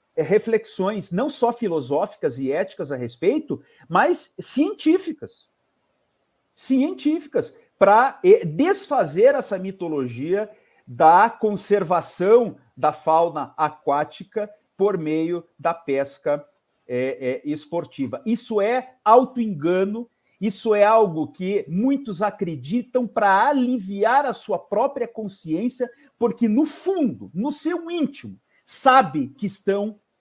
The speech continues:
é, é, que a prática que estão exercendo é uma prática não apenas cruel, mas perversa,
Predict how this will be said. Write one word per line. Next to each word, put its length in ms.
é, 440
é, 240
que 220
a 60
prática 960
que 680
estão 680
exercendo 1080
é 400
uma 180
prática 640
não 320
apenas 460
cruel, 400
mas 300
perversa, 920